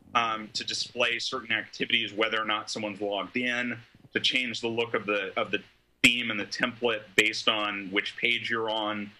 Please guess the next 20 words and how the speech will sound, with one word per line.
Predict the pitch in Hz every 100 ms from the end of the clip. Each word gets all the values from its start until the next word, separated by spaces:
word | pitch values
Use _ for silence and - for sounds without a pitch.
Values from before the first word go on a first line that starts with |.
| _ _
uh, | 95 95 92
within | 95 120 120
the | 110
theme. | 110 110 107 107 104 104 - _ _ -
Um, | 110 107 104 101 104
and | 113
a | 113
lot | 113 113
of |
that's, | 104 104 101 - - _
uh, | 110 101 92
powered | - 110 107
by | 104
Liquid, | 98 107 113 110 90
but | 98
it's | 117 110
also, | 151 151 147 120 113 -
um, | 113 104 104 101
just | 117 - - _
basic | - 117 -